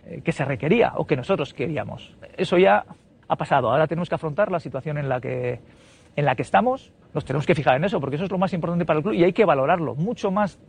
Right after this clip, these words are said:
de lo que, eh, lo valoramos, porque tiene un,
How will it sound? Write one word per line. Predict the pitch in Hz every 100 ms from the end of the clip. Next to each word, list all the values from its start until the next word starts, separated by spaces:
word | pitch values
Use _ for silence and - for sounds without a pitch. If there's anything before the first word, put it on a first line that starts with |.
| 165
de | 135 143
lo | 127
que, | 135 123 131 127 127
eh, |
lo | 127
valoramos, | 131 127 147 131 123 - - _
porque | 147 131
tiene | 156 156
un, | 156 156 156 151 143 139